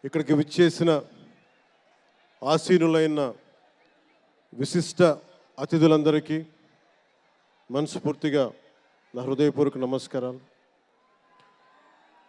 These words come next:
ఆంధ్రప్రదేశ్ నలుమూలల నుంచి విచ్చేసిన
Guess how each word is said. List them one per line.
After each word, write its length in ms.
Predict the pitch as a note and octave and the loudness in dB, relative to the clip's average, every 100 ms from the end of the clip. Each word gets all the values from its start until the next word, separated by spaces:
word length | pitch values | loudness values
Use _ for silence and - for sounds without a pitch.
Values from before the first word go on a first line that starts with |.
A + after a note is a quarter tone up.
| _ _ A#2+ D3+ | _ _ 0 0
ఆంధ్రప్రదేశ్ 720 | F3+ F#3 F#3 F3 F3 E3+ - - - _ _ _ _ _ _ _ - B2+ | 6 6 6 6 6 4 -2 -18 -20 _ _ _ _ _ _ _ -12 -2
నలుమూలల 500 | D#3+ F3+ F3 F3+ F3+ E3+ | 4 6 8 6 6 4
నుంచి 220 | E3 E3 D3 | 2 0 0
విచ్చేసిన 500 | C#3+ E3 D#3 E3 | -2 -2 -2 0